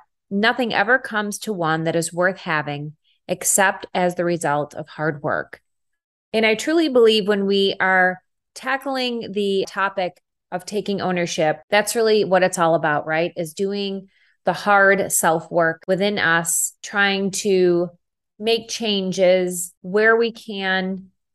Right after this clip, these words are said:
and when we can, so that we can continue to live a life with confidence despite circumstance or situation that comes our way. And so, yeah, I love this quote because,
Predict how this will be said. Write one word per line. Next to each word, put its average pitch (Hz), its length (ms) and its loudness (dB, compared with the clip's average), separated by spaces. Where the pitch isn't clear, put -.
and 202 220 0
when 214 240 2
we 196 160 2
can, 156 680 -4
so - 200 0
that 196 100 0
we 202 140 4
can 202 220 -2
continue 226 640 -2
to 196 560 0
live 214 280 0
a 233 60 2
life 208 300 4
with - 140 -10
confidence 190 540 -4
despite - 720 0
circumstance 240 800 -4
or 160 60 -12
situation 202 1200 0
that - 200 2
comes 202 260 -2
our 175 160 2
way. 139 380 0
And 226 180 0
so, 233 540 6
yeah, - 140 -2
I 247 100 4
love 277 200 4
this 311 160 0
quote 233 260 -2
because, 220 480 -2